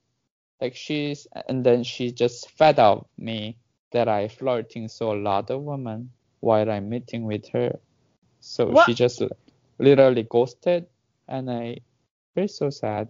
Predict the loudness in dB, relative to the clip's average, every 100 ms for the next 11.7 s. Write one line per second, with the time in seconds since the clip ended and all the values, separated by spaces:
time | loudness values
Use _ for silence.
0 | -4 -4 -4 -4 -2 -2 -4 -4 -6 -2
1 | 0 0 -2 -6 -6 -4 -4 -2 0 2
2 | 0 -2 0 2 2 4 4 6 4 4
3 | 2 4 4 4 2 -2 -2 -4 -4 -4
4 | -4 -8 0 4 6 4 2 2 2 2
5 | -2 -2 -2 -4 _ _ -4 -4 -6 -8
6 | -2 0 0 -4 -4 -6 -8 _ _ _
7 | _ _ _ _ _ _ _ _ _ -20
8 | -2 2 2 0 -4 -8 -10 -16 -20 _
9 | _ _ _ _ _ -8 -2 -2 -2 -10
10 | _ _ _ _ _ _ _ -2 0 0
11 | -2 0 -2 -4 -2 -2